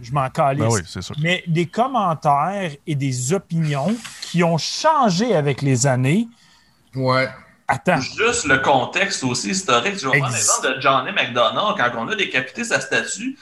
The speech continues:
Speaker 4: en mille, en mille huit cent soixante-seize, là, c'était pas le même minding qu'aujourd'hui. Fait que tu peux pas comparer ce qui se
Speaker 2: Non.
Speaker 4: passe,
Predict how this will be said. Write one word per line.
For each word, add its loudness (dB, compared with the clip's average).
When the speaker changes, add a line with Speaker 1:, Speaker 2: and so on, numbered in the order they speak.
Speaker 4:
en 2
mille, -2
en 2
mille -2
huit -6
cent 2
soixante-seize, 0
là, 2
c'était 0
pas 0
le 2
même 0
minding -2
qu'aujourd'hui. 0
Fait -2
que -6
tu -8
peux -2
pas -2
comparer 2
ce -6
qui -6
se 0
Speaker 2:
Non. 0
Speaker 4:
passe, 2